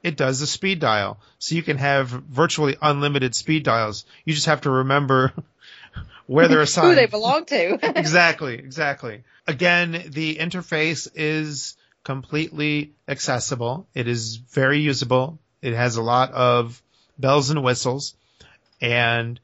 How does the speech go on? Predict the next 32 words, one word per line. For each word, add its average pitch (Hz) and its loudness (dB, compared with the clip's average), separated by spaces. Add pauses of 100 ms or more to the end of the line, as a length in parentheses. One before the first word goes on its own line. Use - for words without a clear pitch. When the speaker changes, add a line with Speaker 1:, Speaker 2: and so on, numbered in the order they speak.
(460)
Speaker 1:
you 156 2
can 143 0
send 131 0
texts - -4
through 160 0
it. 165 2
You 135 -8
can 120 -6
receive 151 -2
texts - -4
through 156 2
it. 151 2 (500)
Um, 113 -10 (380)
it's 143 -6
just, - -2 (420)
it's - -4 (100)
just - -4
another 156 4
option 143 -2
for 127 2
people 135 -6
to 135 -8
check 123 -2
out. 110 0 (140)
It's 143 0
a 143 -2
service 143 2
that 139 0
I 120 2
have 127 0
played 131 -2
with 120 -4